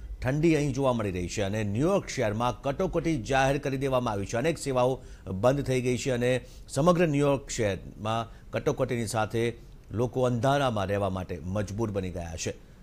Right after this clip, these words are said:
અહીં ઇમરજન્સીની સાથે અનેક લોકો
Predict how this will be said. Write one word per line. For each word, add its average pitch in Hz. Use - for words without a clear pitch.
અહીં 98
ઇમરજન્સીની 120
સાથે 98
અનેક 113
લોકો 113